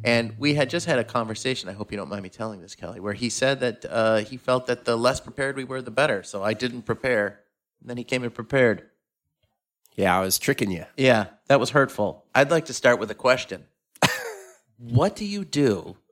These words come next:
Speaker 1: Like me, Kelly, you probably were influenced by many writers when you were a young man. What do you do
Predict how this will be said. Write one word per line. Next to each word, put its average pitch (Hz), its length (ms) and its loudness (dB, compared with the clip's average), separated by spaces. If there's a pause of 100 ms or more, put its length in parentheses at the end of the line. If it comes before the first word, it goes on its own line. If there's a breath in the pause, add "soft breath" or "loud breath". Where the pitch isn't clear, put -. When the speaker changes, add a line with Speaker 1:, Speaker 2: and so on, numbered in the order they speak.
(840)
Speaker 1:
Like 170 260 6
me, 190 160 4
Kelly, 107 300 4
you 123 80 -4
probably 131 240 4
were 120 120 0
influenced 117 480 -6
by 110 120 0
many 120 440 0
writers 104 440 6
when 101 120 -6
you 104 120 -4
were 98 120 0
a 95 60 -4
young 101 320 -6
man. 95 380 -6 (420)
What 107 460 2
do 233 40 -2
you 240 140 0
do 123 480 0